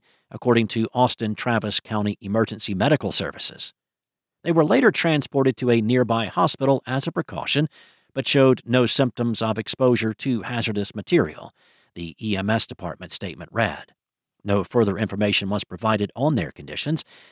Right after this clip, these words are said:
and the Attorney General's office has not provided comment. In other news,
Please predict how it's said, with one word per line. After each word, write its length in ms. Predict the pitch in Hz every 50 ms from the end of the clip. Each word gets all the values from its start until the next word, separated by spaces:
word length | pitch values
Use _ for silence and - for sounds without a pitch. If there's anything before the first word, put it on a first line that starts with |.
| _ _ _ _
and 180 | - 90 131
the 100 | 143 123
Attorney 340 | 110 107 - 131 131 123 113
General's 400 | - 131 127 131 123 120 110 -
office 400 | 117 113 113 - 120 117 104 -
has 260 | - - - 107 -
not 200 | - - - -
provided 520 | - 117 104 151 165 143 110 98 117 110 -
comment. 540 | - 143 127 101 85 76 - - - _ _ _ _ _ _ _ _ _ _ _ _ _ _ _ _ _ _ _ _ _ _
In 100 | - 101
other 220 | 101 135 151 147 98
news, 500 | 82 78 76 90 127 139 - - -